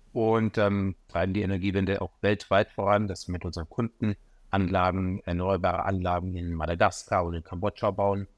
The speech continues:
Das sind solche Sachen. Und auf der anderen Seite, ich bin, äh, als Typ, mache das seit dreizehn Jahren, als, äh, verstehe mich da auch wirklich als Gründer, als, äh, mit Vollblut, dem vollen Herz und allen Elan. Ich glaub, dass man dazu braucht.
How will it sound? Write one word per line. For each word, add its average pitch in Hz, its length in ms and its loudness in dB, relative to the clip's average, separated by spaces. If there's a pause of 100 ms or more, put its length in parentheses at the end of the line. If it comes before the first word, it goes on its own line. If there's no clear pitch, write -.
(140)
Das - 100 -20
sind 110 80 -6
solche 107 240 2
Sachen. 113 400 2 (460)
Und 101 160 0
auf 98 160 -2
der 92 100 0
anderen 107 180 2
Seite, 101 300 0
ich - 380 -6
bin, 107 340 0 (280)
äh, 95 240 -6 (240)
als 92 240 -6
Typ, 135 220 -2 (540)
mache 101 160 0
das 101 120 -4
seit 95 200 -2
dreizehn 101 340 0
Jahren, 117 300 2
als, - 380 -8
äh, 107 160 -4 (560)
verstehe 113 320 -2
mich 117 160 0
da 113 100 0
auch 98 140 0
wirklich 107 280 -2
als 95 220 -2
Gründer, 117 380 2
als, 101 320 -2
äh, 101 180 -2
mit 95 220 -6
Vollblut, 113 540 0
dem 98 180 -2
vollen 107 500 2
Herz 104 420 2
und 98 120 -2
allen 101 240 0
Elan. 95 320 2
Ich - 80 -14
glaub, - 180 -12
dass - 180 -8
man 95 120 -4
dazu 85 240 -6
braucht. - 480 -4